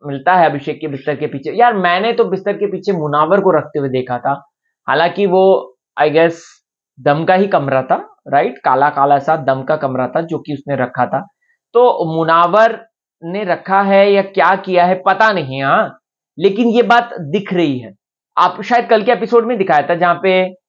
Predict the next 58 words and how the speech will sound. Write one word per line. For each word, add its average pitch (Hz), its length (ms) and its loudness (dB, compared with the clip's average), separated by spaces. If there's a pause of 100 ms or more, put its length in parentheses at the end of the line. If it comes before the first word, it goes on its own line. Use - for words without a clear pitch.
(360)
आ, 151 460 6 (880)
दिमाग 208 340 0
के 254 200 -6
कमरे 170 260 0
में 202 120 -2
रखा 214 180 -4
था, 440 160 -6
दम 196 380 0
के 247 120 -4
में, 175 180 -4
किसी 202 200 -10
में 285 160 -6
तो 220 100 0
रखा 185 280 0
था 165 160 2
उसने 131 340 -6
यार। 127 220 -4
वो 190 300 -8
का-, 110 160 -4 (140)
काला 185 220 2
काला 254 280 2
कौन 247 180 -4
सा 190 80 -2
है, 143 100 -4
दम 185 200 0
का 247 120 2
कमरा 233 280 2
है 190 60 2
ना, 151 80 0
हाँ, 139 280 0 (360)
दम 196 240 0
के 262 140 -2
कमरे 208 280 2
में 208 140 0
रख 180 140 2
रहा 226 100 0
था 214 120 -2
जिसमें 196 300 -4
चिंटू 214 380 0
आ 175 120 4
गया 151 140 -2
था। 143 120 -8
फिर 156 120 -4
वो 175 60 0
कहता 208 200 0
है, 240 60 0
"मैंने 269 160 4
कुछ 254 200 -2
नहीं 233 80 -4
देखा, 247 160 2
मैंने 233 180 0
कुछ 214 200 -6
नहीं 208 80 -2
देखा" 196 180 2
करके 165 300 -2
करता 147 280 -2
है 120 60 0
वो। 113 200 -12